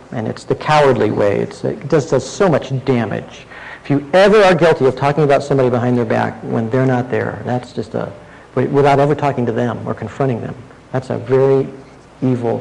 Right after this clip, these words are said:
thing, very evil thing. Strife, deceit, malice, gossip, they're all part of the same unrighteous nature. Gossip seeks to tear down and destroy, so it has to be shunned. John Chrysostom, the great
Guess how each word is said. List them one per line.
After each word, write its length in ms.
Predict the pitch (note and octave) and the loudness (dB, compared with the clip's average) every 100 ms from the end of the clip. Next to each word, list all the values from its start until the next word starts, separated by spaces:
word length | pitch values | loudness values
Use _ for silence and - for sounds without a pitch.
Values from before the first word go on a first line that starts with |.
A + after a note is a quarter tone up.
| - | -6
thing, 240 | A#2+ A2+ - - | -8 -8 -8 -8
very 340 | C3 B2+ A2 | -2 0 0
evil 200 | G#2+ A2+ | -4 -8
thing. 280 | - A#2 - - - - - | -8 -10 -10 -14 -18 -18 -18
Strife, 680 | - - D3+ D3+ E3+ F3 - - - | -18 -4 2 4 4 2 -4 -16 -4
deceit, 640 | B2+ - - D#3+ D#3+ - - - - - B2+ | -4 -2 0 2 2 -4 -18 -20 -20 -8 0
malice, 640 | C3+ C#3+ D3 C#3+ - - - - B2+ | 2 4 4 2 -4 -16 -12 -6 0
gossip, 480 | C#3 C3+ - A2+ | 2 2 0 -2
they're 100 | C3 | 2
all 140 | C#3+ E3+ | 4 4
part 200 | F3 D#3 | 2 2
of 60 | |
the 100 | B2 | 2
same 540 | A#2+ - D#3 D#3+ D#3+ D#3 - - - - - - | 0 0 2 2 2 -2 -10 -20 -20 -20 -10 0
unrighteous 880 | D#3 D3 D3 D3 C#3+ C3 - - C3+ | 2 4 4 2 0 -2 -4 -18 -8
nature. 720 | B2+ C3 C3 - A#2 G#2 A#2 - - - - - | -2 0 0 -2 -4 -4 -10 -18 -20 -20 -8 2
Gossip 380 | E3 E3 E3 | 2 4 0
seeks 280 | - E3+ D#3 | 0 -2 0
to 100 | C3+ | -2
tear 420 | - - F3 F3 | -4 0 4 6
down 500 | D#3 D3 D3 D3 D3 | 4 4 4 4 2
and 180 | D3 B2 | 2 -2
destroy, 680 | A2+ - - C#3+ D3 B2+ A2 | -2 -8 -2 4 6 6 2
so 160 | - | 0
it 80 | B2 | 0
has 220 | A#2+ D3 | 0 -2
to 100 | - | 0
be 220 | B2+ A#2+ - - - - | 0 0 -2 -14 -18 -14
shunned. 540 | - E3 D3 B2+ A#2+ | -4 2 4 4 2
John 280 | C3 F3+ E3+ | 4 4 4
Chrysostom, 500 | F#3+ - D#3 C3+ B2 | 2 0 0 0 0
the 80 | B2 | 2
great 260 | D3+ D#3 | 4 2